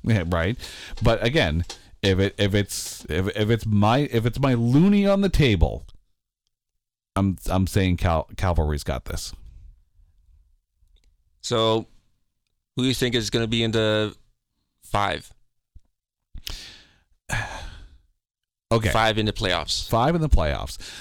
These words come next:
Speaker 1: I mean, Forge, Cavalry, no, no doubt.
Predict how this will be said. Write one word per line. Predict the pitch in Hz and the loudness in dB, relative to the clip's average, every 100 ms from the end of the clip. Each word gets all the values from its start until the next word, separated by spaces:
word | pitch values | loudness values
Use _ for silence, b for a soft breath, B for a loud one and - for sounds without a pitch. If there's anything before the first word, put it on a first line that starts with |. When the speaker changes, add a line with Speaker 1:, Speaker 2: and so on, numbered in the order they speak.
| B | B
Speaker 1:
I | - | 0
mean, | 123 113 - - | 2 2 -4 -12
Forge, | - 147 165 165 - - | -2 4 4 2 -4 0
Cavalry, | 113 104 104 104 104 - - - | 2 4 2 2 0 -4 -18 -14
no, | 104 104 101 104 95 90 | -8 -4 2 4 4 4
no | 87 101 90 | 2 2 2
doubt. | 76 - - | 0 -6 -10